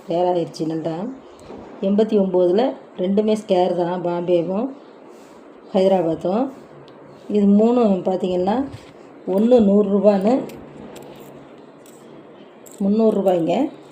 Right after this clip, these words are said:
இதான் பார்க்க போறது இருபத்தஞ்சு பைசா காண்டாமிருகம் போட்ட நாணயங்க.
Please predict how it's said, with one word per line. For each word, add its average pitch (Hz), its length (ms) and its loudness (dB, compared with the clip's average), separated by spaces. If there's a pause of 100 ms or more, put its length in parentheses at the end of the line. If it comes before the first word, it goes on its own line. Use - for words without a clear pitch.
(580)
இதான் 208 140 6
பார்க்க 175 240 -2
போறது 170 380 -4 (1500)
இருபத்தஞ்சு 202 540 2
பைசா 175 360 0 (2250)
காண்டாமிருகம் 175 840 0
போட்ட 170 320 -2
நாணயங்க. 175 600 -2